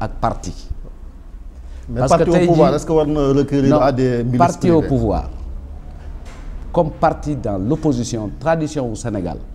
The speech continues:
Speaker 1: parti boo gis am na kuréelu ay xaleem ñoo xam ne ñooy sécuriser. Bu ñu waxante dëgg, loolu moo fi am. Maintenant,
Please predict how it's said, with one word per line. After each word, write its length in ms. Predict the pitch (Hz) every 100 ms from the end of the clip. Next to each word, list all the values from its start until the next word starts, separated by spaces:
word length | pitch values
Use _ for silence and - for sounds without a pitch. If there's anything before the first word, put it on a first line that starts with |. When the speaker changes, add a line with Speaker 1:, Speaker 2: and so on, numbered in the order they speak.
| - - - - - -
Speaker 1:
parti 280 | 139 131 117
boo 200 | 123 156
gis 340 | 120 - - - - - -
am 140 | 110 120
na 80 | 117
kuréelu 380 | 117 110 104 -
ay 100 | 92
xaleem 340 | - 98 104 135 - - - -
ñoo 120 | 117
xam 200 | 104 101
ne 80 | 104
ñooy 180 | 104 95
sécuriser. 580 | - 101 101 92 76 64 - - - - - - - -
Bu 60 | 123
ñu 80 | 139
waxante 260 | 127 107 107
dëgg, 180 | 101 104
loolu 260 | 113 143
moo 120 | 135
fi 140 | 165 113
am. 100 | 73 - - - - - - - - - - - -
Maintenant, 380 | 110 185 180